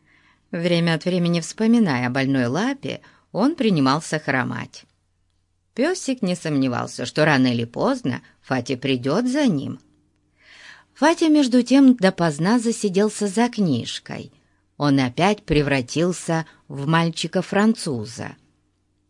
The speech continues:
Если бы горничной вздумалось вдруг заглянуть в его комнату, ее хватил бы удар. Но, к счастью, Фати никто не видел. Около десяти часов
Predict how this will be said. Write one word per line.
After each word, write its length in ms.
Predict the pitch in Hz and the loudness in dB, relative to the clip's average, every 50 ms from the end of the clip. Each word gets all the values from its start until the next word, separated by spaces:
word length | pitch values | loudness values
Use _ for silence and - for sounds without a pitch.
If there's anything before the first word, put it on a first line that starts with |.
| _ | _
Если 640 | - 143 139 143 165 220 269 254 - - 214 202 202 | -10 -8 -6 -2 -2 -2 -2 -4 -6 -6 -4 -4 -2
бы 180 | 175 160 165 156 | 0 -2 -2 -2
горничной 720 | 135 131 120 110 110 117 113 120 117 - - - 135 139 | -2 -2 -4 -4 -4 -4 -6 -6 -6 -8 -6 -4 -4 -4
вздумалось 920 | 143 160 165 165 165 - - 294 277 202 139 127 120 120 123 127 127 131 | -4 -4 -8 -10 -4 0 0 2 2 2 2 2 2 0 -2 -2 -4 -4
вдруг 520 | 139 131 151 135 143 180 220 240 185 127 131 | -6 -6 -4 -2 0 2 2 2 2 0 -2
заглянуть 640 | 123 139 135 131 147 147 156 175 220 233 233 - | -2 -2 -2 0 0 0 2 2 2 2 0 -4
в 20 | 123 | -6
его 360 | 120 135 156 165 160 113 104 | -2 0 0 2 2 0 -2
комнату, 1040 | - _ - 151 196 269 339 392 403 359 269 180 135 113 117 - - 117 - - - _ _ _ _ _ _ _ _ | -4 _ 0 2 4 4 4 4 4 2 2 2 2 0 -4 -8 -10 -10 -12 -12 -16 _ _ _ _ _ _ _ _
ее 500 | 170 165 175 208 175 160 156 160 202 254 | -4 2 4 4 6 6 4 2 0 0
хватил 460 | 254 - 170 143 135 - 143 143 143 | 0 0 0 0 0 0 -2 -2 -2
бы 180 | 135 143 135 127 | -2 -2 -2 -2
удар. 400 | 123 117 117 107 107 107 - - _ _ _ _ _ _ _ _ _ _ _ _ _ _ _ _ _ | -2 -4 -4 -6 -6 -8 -10 -16 _ _ _ _ _ _ _ _ _ _ _ _ _ _ _ _ _
Но, 180 | 233 247 294 311 | 4 4 4 4
к 60 | 302 | 2
счастью, 360 | - - 415 415 - - 254 | 2 0 0 0 0 -2 0
Фати 280 | - - 208 240 - 220 | 2 2 0 2 2 2
никто 340 | 202 180 143 - - 151 | 2 2 0 -2 -2 0
не 160 | 147 151 139 131 | 0 2 2 0
видел. 440 | 127 117 110 107 - - - 104 - _ _ _ _ _ _ _ _ _ _ _ _ _ _ _ _ _ _ _ _ _ _ _ _ | 0 -4 -10 -10 -12 -12 -12 -12 -14 _ _ _ _ _ _ _ _ _ _ _ _ _ _ _ _ _ _ _ _ _ _ _ _
Около 400 | - - 190 180 - 185 170 160 | 2 2 4 6 6 6 6 6
десяти 520 | 151 147 156 143 - - 147 131 - 139 123 | 4 2 -2 -2 0 -2 -2 0 0 -2 -2
часов 600 | - - 117 117 - 156 185 254 302 285 - | -2 -4 -6 -4 0 2 4 4 4 2 -2